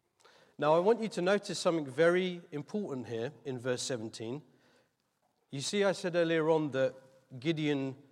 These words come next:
addressed the angel of the Lord with a small L. Can you see here that he's now beginning to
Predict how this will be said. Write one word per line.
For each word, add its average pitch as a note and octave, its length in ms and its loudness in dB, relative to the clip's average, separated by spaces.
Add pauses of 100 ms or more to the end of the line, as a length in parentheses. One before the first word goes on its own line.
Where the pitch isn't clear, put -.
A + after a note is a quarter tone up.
(460)
addressed D3 680 0
the C#3+ 140 -2
angel D3+ 280 -2
of B2 60 -10
the B2+ 80 -8
Lord B2+ 240 -6
with A#2+ 120 -6
a A#2+ 60 -6
small C#3 480 0
L. B2+ 280 0 (160)
Can D3 140 -4
you E3+ 120 -2
see F#3 260 -4
here D#3+ 260 2 (420)
that D3 100 0
he's C#3+ 240 -4
now E3 220 4
beginning D3 500 -2
to C3+ 280 -4